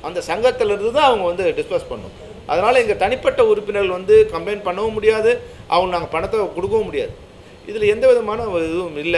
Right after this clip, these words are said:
அப்படின்னு எல்லாத்தையும் சரி பண்ணிட்டு இப்போ என்ன பண்ணலாம், இது தொடர்ந்து வந்து, ஏன்னா இதுல ஹெட்டிங் என்ன போட்டிருக்காங்க, "விஜய் சிம்பு கொடுத்த பணம் வந்து பெப்சி வந்து டீலிங்",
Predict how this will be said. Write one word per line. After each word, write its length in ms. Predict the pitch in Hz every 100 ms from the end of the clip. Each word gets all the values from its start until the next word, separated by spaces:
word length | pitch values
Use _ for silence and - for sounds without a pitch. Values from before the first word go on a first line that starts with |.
| 147
அப்படின்னு 380 | 139 151 147 147 156 131 117
எல்லாத்தையும் 380 | 127 131 131 -
சரி 140 | 160
பண்ணிட்டு 380 | 143 110 - 262 - - - - -
இப்போ 260 | 170 190 175
என்ன 280 | 160 202 226
பண்ணலாம், 280 | 170 147
இது 120 | 143 143
தொடர்ந்து 360 | 170 208 214
வந்து, 260 | 208 175 196 185
ஏன்னா 160 | 196 185 226 - - - -
இதுல 160 | 196
ஹெட்டிங் 300 | 185 208 254
என்ன 80 | 226
போட்டிருக்காங்க, 600 | 214 196 196 190 208 202
"விஜய் 340 | 175 196 214 208
சிம்பு 260 | 196 196 196
கொடுத்த 240 | 190 180 180
பணம் 340 | 175 185 180
வந்து 180 | 170 185
பெப்சி 520 | 175 175 - 190 175
வந்து 240 | 156 156 156
டீலிங்", 300 | 160 156 147